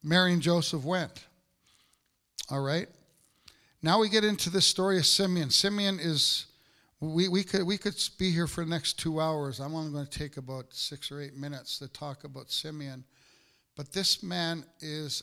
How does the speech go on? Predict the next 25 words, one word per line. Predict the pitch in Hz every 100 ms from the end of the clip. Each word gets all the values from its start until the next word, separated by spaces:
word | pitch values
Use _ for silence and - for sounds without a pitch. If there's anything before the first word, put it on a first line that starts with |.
| -
absolutely | 151 151 - 151 143
incredible. | 139 156
And | 160
there's | 185
some | 196 165
lessons | 156 170 - 135
we | 143
can | 143 135
learn | 131 139
from | 135 123 120 113
this, | 127 - -
this | - -
gentleman | - 127 127 123 110 90 _ _ _ _ _ _ -
about | 127 139 143
the | 127
first | - 147 -
coming | - 147 143
of | 131
the | 120
Lord. | 120 123 113 104 - _ _ _ _ _ _ _ _ _ _ - -
And | 156 160 139 - - - -
verse | 160 156
twenty-five, | - 170 165 - 165 151
"And | 143
behold, | 127 135 170 185 143 104